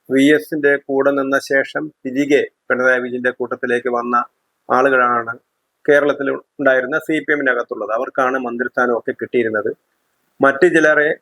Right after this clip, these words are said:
മന്ത്രിസ്ഥാനം കൊടുത്തെങ്കിലും കാര്യമായ രീതിയിൽ അവർ, ആ, തിരികെ വരാതിരിക്കാൻ വേണ്ടി, അധികാര സ്ഥാനങ്ങളിലേക്ക്,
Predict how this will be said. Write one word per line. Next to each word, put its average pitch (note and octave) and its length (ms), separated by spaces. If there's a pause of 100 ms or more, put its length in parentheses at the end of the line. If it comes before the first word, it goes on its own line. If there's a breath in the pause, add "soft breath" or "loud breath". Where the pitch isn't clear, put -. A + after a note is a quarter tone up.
(200)
മന്ത്രിസ്ഥാനം C#3+ 600
കൊടുത്തെങ്കിലും C#3 600 (140)
കാര്യമായ C#3 600
രീതിയിൽ C3 440
അവർ, B2+ 280 (800)
ആ, A2+ 180 (120)
തിരികെ C3+ 280
വരാതിരിക്കാൻ C3 720
വേണ്ടി, G#2+ 360
അധികാര B2+ 380
സ്ഥാനങ്ങളിലേക്ക്, B2 760